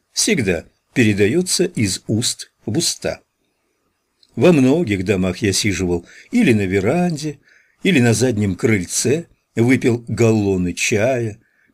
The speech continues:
пива Black Label, домашнего пива, домашнего рутбира, воды из-под крана,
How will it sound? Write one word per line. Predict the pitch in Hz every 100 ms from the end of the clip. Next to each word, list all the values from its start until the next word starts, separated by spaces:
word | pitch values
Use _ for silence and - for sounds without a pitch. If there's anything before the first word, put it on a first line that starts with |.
| -
пива | 104 110 120 113 113 -
Black | 120 113 110 104 - - -
Label, | 104 98 98 92 92 92 _ _ _
домашнего | - 190 104 85 95 - 120 127
пива, | 117 117 107 104 - _ _ _
домашнего | 117 107 110 - 131 143 -
рутбира, | - 117 135 - - 104 92 87 90 117 - _ _ _ _ _ _ _ _ _ _ _
воды | 156 175 127 143
из-под | 143 - 160
крана, | - 165 160 156